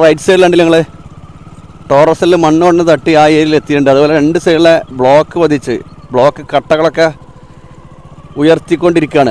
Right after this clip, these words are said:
അണ്ടർപാസിനൊപ്പിച്ച്. അപ്പൊ കനാലിന് മണ്ണിട്ടു. കനാലിൻ്റെ ഭാഗത്ത് മണ്ണിട്ട് ഇനി അണ്ടർപാസിന് അവർ ടച്ചായി വന്നിട്ടുണ്ട്. ഇതാ കനാലിൽ മണ്ണിട്ട് വരാം ട്ടോ. അതാണ് കനാലാണിത്. ഈ ഭാഗത്ത് മണ്ണിട്ട് ഉയർത്തി അതിനോട് ടച്ചായി വരികയാണ്.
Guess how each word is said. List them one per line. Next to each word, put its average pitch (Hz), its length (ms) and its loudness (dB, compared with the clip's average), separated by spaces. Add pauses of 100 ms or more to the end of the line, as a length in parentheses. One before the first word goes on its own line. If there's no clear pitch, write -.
അണ്ടർപാസിനൊപ്പിച്ച്. 123 840 -2 (180)
അപ്പൊ 147 120 -4 (120)
കനാലിന് 190 520 4
മണ്ണിട്ടു. 190 400 2 (460)
കനാലിൻ്റെ 175 560 2 (1120)
ഭാഗത്ത് 160 280 0 (120)
മണ്ണിട്ട് 165 500 0 (1500)
ഇനി 143 100 -4 (100)
അണ്ടർപാസിന് 180 640 2
അവർ 196 120 4 (160)
ടച്ചായി 185 420 2
വന്നിട്ടുണ്ട്. 160 400 0 (180)
ഇതാ 151 120 0 (100)
കനാലിൽ 160 400 2
മണ്ണിട്ട് 165 320 0
വരാം 143 160 2
ട്ടോ. 120 80 0
അതാണ് 113 260 0 (140)
കനാലാണിത്. 127 480 -2 (420)
ഈ 135 100 -8
ഭാഗത്ത് 139 340 2
മണ്ണിട്ട് 139 340 -2
ഉയർത്തി 147 280 -2 (160)
അതിനോട് 139 320 -4
ടച്ചായി 151 440 0
വരികയാണ്. 123 300 0